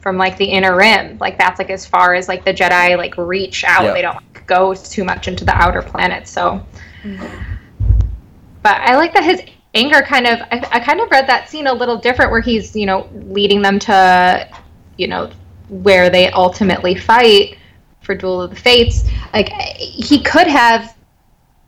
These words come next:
Speaker 1: went out and, and met them in the forest and, and had a confrontation there. And I don't know if that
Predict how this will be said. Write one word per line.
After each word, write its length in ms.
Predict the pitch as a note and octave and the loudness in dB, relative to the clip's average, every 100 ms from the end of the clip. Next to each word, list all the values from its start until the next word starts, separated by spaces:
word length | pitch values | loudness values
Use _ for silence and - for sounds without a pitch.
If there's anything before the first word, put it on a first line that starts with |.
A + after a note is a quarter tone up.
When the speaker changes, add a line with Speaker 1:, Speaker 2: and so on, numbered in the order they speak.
| _ _ | _ _
Speaker 1:
went 160 | A3 A3+ | -8 -2
out 320 | G3+ G3+ - | -2 -2 -4
and, 280 | G3+ G3 F#3+ - | -8 -10 -10 -12
and 200 | G3 G3+ G3+ | -6 -2 2
met 240 | A#3+ A#3+ | 2 2
them 200 | A3 G3+ | -2 -2
in 100 | F#3 | -4
the 60 | F#3 | -8
forest 540 | - G#3+ F#3 - - | -2 2 2 0 -6
and, 300 | F#3 F3 - - | -8 -8 -10 -8
and 120 | G3 | -4
had 180 | G#3 G3 | 0 0
a 40 | |
confrontation 560 | G3 F#3+ F#3 G3 F#3+ F#3+ | 0 -4 -4 -6 -6 -4
there. 100 | F#3+ | -4
And 140 | D3+ - | -6 -4
I 140 | F#3+ A3+ | 0 0
don't 220 | C4 - A#3 A#3 | 0 -4 -4 0
know 400 | A#3 A#3+ A#3+ A#3+ | 2 4 4 2
if 240 | G#3+ - - | 0 -6 0
that 480 | G#3+ G#3 G3 - | 2 4 2 0